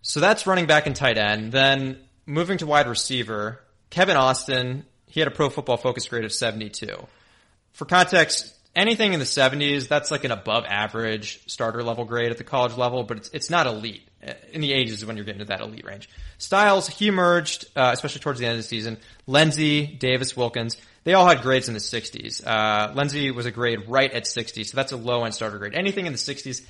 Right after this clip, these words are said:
that's kind of like an average, uh, college starter. If you're right at sixty, that's a little bit more at the low end. Um, however, I, I did think that Austin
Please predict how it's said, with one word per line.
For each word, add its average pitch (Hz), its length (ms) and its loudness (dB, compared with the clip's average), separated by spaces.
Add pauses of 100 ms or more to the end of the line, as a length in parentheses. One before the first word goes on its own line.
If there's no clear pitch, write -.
(140)
that's 143 160 -10
kind 131 180 -4
of 113 80 -8
like 113 120 -6
an - 100 -8
average, 107 640 -4 (260)
uh, 98 220 -6
college 107 340 -2
starter. 98 420 -4
If 117 160 -10
you're 117 100 -4
right 135 240 2
at 120 100 -6
sixty, 131 540 -4 (260)
that's 139 180 -4
a 156 40 -2
little 143 200 0
bit 123 120 0
more 117 220 -2
at 107 80 -4
the 107 80 -8
low 104 260 0
end. 90 300 -6 (180)
Um, 110 640 2 (340)
however, 175 440 8
I, 170 160 6
I 175 100 6
did 226 180 2
think 220 160 0
that 175 120 -4
Austin 143 460 2